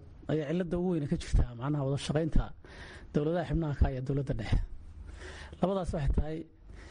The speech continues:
siyaasadeenna waa clan based policy oo qabiil ku dhisan, oo qabaa'ilada marka isteedyadaas markaasi waxa weeyaan u badan ama madaxda ka ah. Een, xitaa xildhibaanadii golaha ku jiray iyo golihii wasiirada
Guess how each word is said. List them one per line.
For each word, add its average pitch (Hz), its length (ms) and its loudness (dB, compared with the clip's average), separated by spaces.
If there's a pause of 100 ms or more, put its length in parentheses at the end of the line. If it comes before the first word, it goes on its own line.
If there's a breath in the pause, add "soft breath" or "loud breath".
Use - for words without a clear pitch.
(260 loud breath)
siyaasadeenna 180 680 2
waa 147 100 0
clan 175 260 2
based 160 260 2
policy 143 340 -2
oo 147 140 -2
qabiil 165 240 0
ku - 120 -6
dhisan, - 280 2 (880)
oo 143 360 0 (600 loud breath)
qabaa'ilada 156 640 2
marka 147 280 2 (140)
isteedyadaas 156 640 0 (140)
markaasi 143 440 -2
waxa 151 180 0
weeyaan 135 220 -2
u - 100 2
badan 143 320 0
ama 156 220 0
madaxda 160 380 0
ka 160 100 0
ah. - 140 -10 (300 loud breath)
Een, 147 440 0 (160)
xitaa - 360 4
xildhibaanadii 165 680 2
golaha 170 240 0
ku 143 120 0
jiray 165 340 0 (160)
iyo 135 140 2
golihii 160 280 2
wasiirada 143 480 2